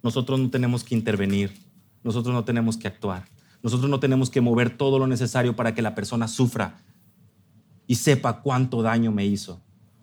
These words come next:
Ese no eres tú. No, eh, te, no te toca a ti. Al contrario, tú eres llamado a depender y a confiar en Dios.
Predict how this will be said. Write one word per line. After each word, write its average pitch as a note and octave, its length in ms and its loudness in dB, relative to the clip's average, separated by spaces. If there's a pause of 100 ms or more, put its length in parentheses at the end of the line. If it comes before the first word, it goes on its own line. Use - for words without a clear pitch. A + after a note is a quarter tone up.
(120)
Ese - 200 -6
no A2 180 -4
eres G#2+ 240 -4
tú. F#2 180 -12 (1300)
No, C3 260 2
eh, B2 140 4
te, B2 120 -2
no B2+ 200 0
te B2+ 100 -2
toca A#2 280 -4
a G#2+ 100 -8
ti. G#2+ 220 -4 (2500)
Al G#2 140 -6
contrario, G#2 560 -2 (1300)
tú A#2 100 -4
eres A2+ 160 4
llamado G2+ 480 0 (840)
a G#2 140 -8
depender G2+ 600 0
y A2 80 2
a A2 80 -2
confiar F#2+ 560 -4 (140)
en F#2 160 -6
Dios. F2 480 -12